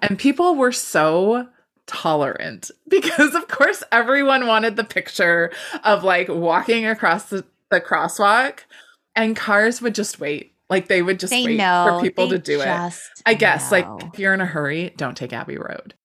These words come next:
Speaker 2: For our international listeners, yes.
Speaker 1: Yeah. <laughs>
Speaker 2: So, okay. We did quote some Ross Geller here. We did have,
Speaker 1: We did.
Speaker 2: you know, a little bit of a friends talk here, but Crow got a call from Warner Brothers.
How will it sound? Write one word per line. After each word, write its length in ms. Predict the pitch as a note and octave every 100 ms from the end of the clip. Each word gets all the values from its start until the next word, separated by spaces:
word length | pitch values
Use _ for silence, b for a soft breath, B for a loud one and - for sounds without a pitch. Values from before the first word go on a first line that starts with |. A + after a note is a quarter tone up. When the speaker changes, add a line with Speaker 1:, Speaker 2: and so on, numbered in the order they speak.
| _ _
Speaker 2:
For 80 | E4+
our 100 | D#4
international 680 | A#3+ C4 B3 G#3+ F#3 - G3+
listeners, 500 | F3+ E3+ D#3+ D3 -
yes. 400 | G3+ - F3 - _ -
Speaker 1:
Yeah. 220 | F3+ -
<laughs> 0 |
Speaker 2:
So, 460 | - D#4+ C#4+ B3+ - C#4+
okay. 460 | D4 C#4 F3+ - _ D#4 b b b b
We 200 | G#3 C#4 A#3
did 640 | B3+ C#4+ D#4+ F4 F4 - - -
quote 480 | - A#3 G#3+ G#3
some 240 | - G#3+ G3
Ross 320 | F3+ F3+ -
Geller 420 | F3+ E3 E3 D#3+
here. 380 | D#3+ D#3 C3+ C3+
We 180 | E3 F3
did 280 | F#3+ A3 A#3
have, 400 | A3+ G3+ G3 F#3
Speaker 1:
We 100 | E3+
did. 260 | D3+ B2
Speaker 2:
you 60 | F3+
know, 220 | D#3+ D#3+
a 60 | F3
little 240 | F3 F3+
bit 180 | E3+ E3+
of 180 | E3 D#3+ - _ D#3+
a 80 | D#3 _
friends 400 | D#3+ D#3 D#3 -
talk 340 | - D3 D3+
here, 260 | - D3+ D3+
but 240 | D3+ E3 B B B B B B -
Crow 480 | - A3 G#3+ C#4
got 200 | E4 E4+
a 60 | E4
call 380 | - - F3+ F#3+
from 260 | - F#3+
Warner 340 | E3 D3+ D3+ D3+
Brothers. 360 | C#3 C#3 D3+